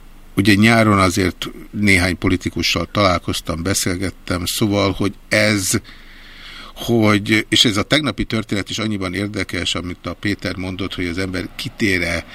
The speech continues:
eh, arra, amit kérdeznek tőle, vagy a kényessége miatt kihagyja. Szóval azt akarom neked mondani a Hunvald indulása kapcsán, hogy én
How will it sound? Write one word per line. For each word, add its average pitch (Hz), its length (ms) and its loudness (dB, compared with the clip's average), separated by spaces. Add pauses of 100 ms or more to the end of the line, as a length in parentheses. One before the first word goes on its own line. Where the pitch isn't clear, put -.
(320)
eh, 95 280 0
arra, 98 340 0
amit 87 240 -4
kérdeznek 92 560 -2
tőle, 87 240 -2
vagy 87 140 -2
a 85 120 -6
kényessége 92 840 2
miatt 87 340 -4
kihagyja. 87 520 -2
Szóval 92 320 -2
azt - 180 0
akarom 120 300 2
neked 95 280 -2
mondani 98 500 0
a 90 120 -2
Hunvald 101 500 0
indulása 98 640 0
kapcsán, 92 760 -2 (720)
hogy 101 760 -2
én 101 480 -4